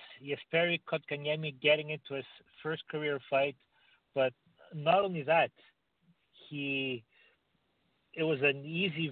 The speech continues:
victory decision against, uh, Robert, uh, Robert Hagel, the Flyers, a defenseman. And, Rick, it seems like his teammates appreciated the, his, um, I guess his actions, and they even named him, uh, their, their player of the game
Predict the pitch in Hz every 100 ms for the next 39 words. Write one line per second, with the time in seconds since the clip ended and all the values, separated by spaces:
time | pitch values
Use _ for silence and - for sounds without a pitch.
0 | 123 180 - 147 135 123 - 165 156 127
1 | 123 131 131 - - 131 131 147 135 131
2 | 135 127 - - _ _ _ 131 120 120
3 | 131 127 113 131 135 127 117 - 131 127
4 | 123 123 117 143 143 - 139 139 131 _
5 | _ - _ 135 131 147 139 - 143 147
6 | 147 - - - - 139 - - 147 143
7 | 147 - - - - 170 180 - 147 127
8 | 120 107 - _ _ _ 139 127 123 123
9 | 117 127 - - 131 120 123 117 110 110
10 | 110 - 113 _ _ - 151 175 - 135
11 | 151 170 - 185 175 - - 143 139 -
12 | 143 143 151 151 143 143 139 139 139 131
13 | 123 131 123 127 - 123 117 120 120